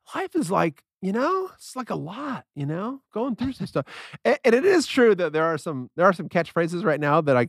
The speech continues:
Speaker 1: see on TikTok and elsewhere where I'm like, <laughs> "You guys, don't be dumb." Which is like,
Speaker 2: <laughs>
Speaker 1: you know, "I'm just going through some things." Like, eh, they're so common that, like, my, my ten-year-old will try it. I'm like, "Dad, I'm just having, I'm just having a really hard day. I'm going through some stuff." I'm like, "Nope."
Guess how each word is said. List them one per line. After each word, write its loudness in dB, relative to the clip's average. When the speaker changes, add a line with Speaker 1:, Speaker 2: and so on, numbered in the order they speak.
Speaker 1:
see 2
on 2
TikTok 0
and -2
elsewhere 0
where 4
I'm 2
like, 0
<laughs> -18
"You -6
guys, -2
don't -2
be -4
dumb." -6
Which 2
is 6
like, 4
Speaker 2:
<laughs> -8
Speaker 1:
you 4
know, 6
"I'm 4
just -4
going 4
through -4
some -10
things." -10
Like, 0
eh, 4
they're 6
so 2
common 2
that, -6
like, -2
my, 0
my 2
ten-year-old 0
will -4
try 0
it. -2
I'm -2
like, -2
"Dad, 2
I'm 0
just -10
having, 0
I'm -8
just -14
having -2
a -8
really 0
hard 2
day. 0
I'm 2
going 2
through -2
some -6
stuff." -2
I'm -12
like, -4
"Nope." 2